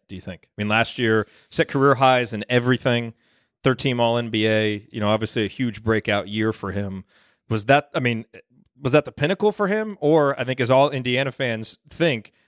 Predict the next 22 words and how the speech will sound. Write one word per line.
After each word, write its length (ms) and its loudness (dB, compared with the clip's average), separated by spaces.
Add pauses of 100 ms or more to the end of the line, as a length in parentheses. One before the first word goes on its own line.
there 100 0
always 340 4
seems 260 -8
to 60 -12
be 160 -2
a 60 0
next 280 -4
level 280 0
that 120 -8
Victor 280 -4
can 160 -12
get 220 -6
to. 180 -12 (300)
<laughs> 100 0 (460)
And 80 4
he's 80 0
not 140 4
even 180 2
at 80 0
his 100 -4
prime 400 0
age-wise. 600 -6